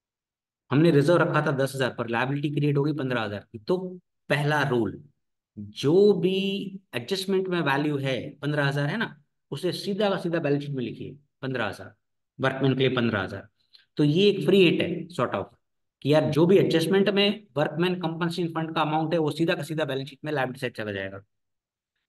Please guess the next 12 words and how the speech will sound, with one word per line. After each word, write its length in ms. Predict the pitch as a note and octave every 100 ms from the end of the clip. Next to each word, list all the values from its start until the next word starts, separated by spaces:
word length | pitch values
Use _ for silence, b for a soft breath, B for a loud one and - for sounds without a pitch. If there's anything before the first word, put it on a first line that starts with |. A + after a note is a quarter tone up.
| -
अब 160 | G#3+
ये 120 | A#3 A3+
compare 360 | F3+ F3 G3
होगा, 300 | C3+ A#2 C3 F3 D3+
पन्द्रह 240 | D3 D3+
हजार 340 | A#2+ G#2+ D3 -
compare 280 | C3+ C#3
होगा 160 | B2+ D3+
इस 140 | D3+ -
दस 160 | A#2+ A2
हजार 180 | G#2 F#2+
से। 160 | -